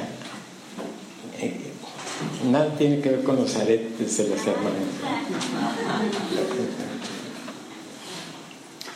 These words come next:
Nada de, de esclavas que son.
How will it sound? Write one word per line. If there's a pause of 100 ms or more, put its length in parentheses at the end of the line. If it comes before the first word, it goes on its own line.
(540)
Nada
de,
de
esclavas
que
son.